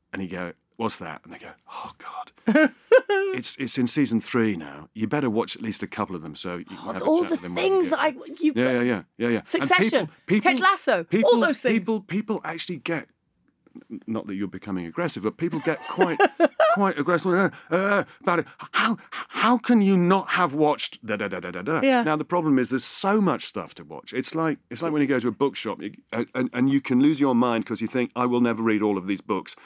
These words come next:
Speaker 1: so should I just stop reading completely?"
Speaker 2: Oh, no, never stop
Speaker 1: Or,
Speaker 2: reading.
Speaker 1: or cherry pick the things
Speaker 2: So do you
Speaker 1: you want to
Speaker 2: read
Speaker 1: read.
Speaker 2: books?
Speaker 1: I read.
Speaker 2: Okay.
Speaker 1: Yeah,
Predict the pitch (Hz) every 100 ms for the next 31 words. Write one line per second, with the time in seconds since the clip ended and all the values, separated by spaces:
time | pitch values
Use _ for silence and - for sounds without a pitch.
0 | - 123 117 143 131 120 135 123 - 120
1 | - 104 101 92 82 80 _ _ 107 98
2 | 117 120 80 76 214 202 185 175 170 170
3 | 185 - - 123 127 120 87 90 90 127
4 | 117 - 110 107 - 101 - - 101 98
5 | 339 247 294 330 339 247 175 - - -
6 | 117 123 113 82 76 - 180 175 151 87